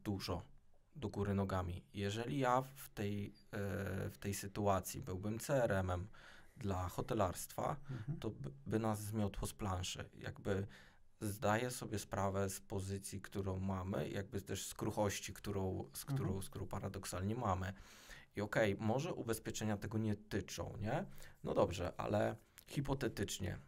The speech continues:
Speaker 1: jeżeli państwo udostępni w aplikacji M-Obywatel kupno ubezpieczenia online, to i agent może być niepotrzebny.
Speaker 2: Mhm.
Speaker 1: Zresztą agent ubezpieczeniowy jest na liście jednych z tych zawodów, które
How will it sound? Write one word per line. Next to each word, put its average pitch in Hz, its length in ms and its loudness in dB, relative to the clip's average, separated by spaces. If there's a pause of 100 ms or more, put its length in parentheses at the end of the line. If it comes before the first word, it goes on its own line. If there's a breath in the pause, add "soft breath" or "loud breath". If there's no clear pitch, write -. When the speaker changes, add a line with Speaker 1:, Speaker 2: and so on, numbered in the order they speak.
Speaker 1:
jeżeli 127 360 0
państwo 139 400 2
udostępni 110 920 -2
w 104 120 -4
aplikacji 98 560 -2
M-Obywatel 98 640 0
kupno 104 600 -4
ubezpieczenia 101 800 -2
online, 98 480 4 (540 loud breath)
to - 120 0
i 311 120 6
agent 104 360 6
może 101 260 4
być 95 220 -2
niepotrzebny. 87 760 0 (200)
Speaker 2:
Mhm. 104 200 -2
Speaker 1:
Zresztą 143 320 2 (300 loud breath)
agent 175 300 0
ubezpieczeniowy 139 720 0
jest 139 200 2
na 120 100 0
liście 120 340 -2
jednych 110 300 0
z - 60 -6
tych 104 160 -2
zawodów, 101 500 0
które 98 320 0